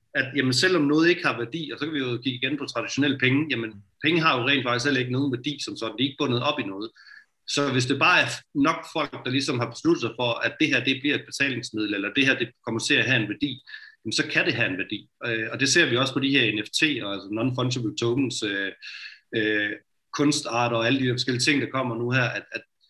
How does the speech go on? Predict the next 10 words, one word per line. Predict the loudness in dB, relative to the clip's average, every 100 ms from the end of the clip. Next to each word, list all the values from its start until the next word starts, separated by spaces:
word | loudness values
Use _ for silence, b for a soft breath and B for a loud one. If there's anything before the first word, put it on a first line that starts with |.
| _ _ _ _ -4
jamen, | 0 4
ting, | 4 2 0
ting | 0 2
bliver | 2
solgt | 2 0 -2
til |
uanede | -4 0 0 0 -2 -2
penge, | 0 0
fordi | -2 -4 -2
at | -4